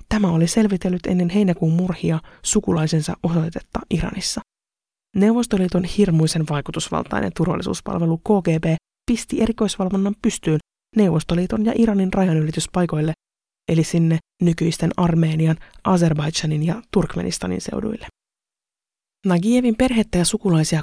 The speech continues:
kuumotettiin aktiivisesti, ja Nagijevin sisarelta löydettiin muun muassa yhdet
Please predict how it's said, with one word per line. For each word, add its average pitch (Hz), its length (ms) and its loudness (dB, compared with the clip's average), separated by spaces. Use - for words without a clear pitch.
kuumotettiin 160 760 2
aktiivisesti, 185 760 0
ja 180 140 2
Nagijevin 202 520 4
sisarelta 160 520 2
löydettiin 160 440 2
muun 160 160 4
muassa 160 340 -2
yhdet 175 260 4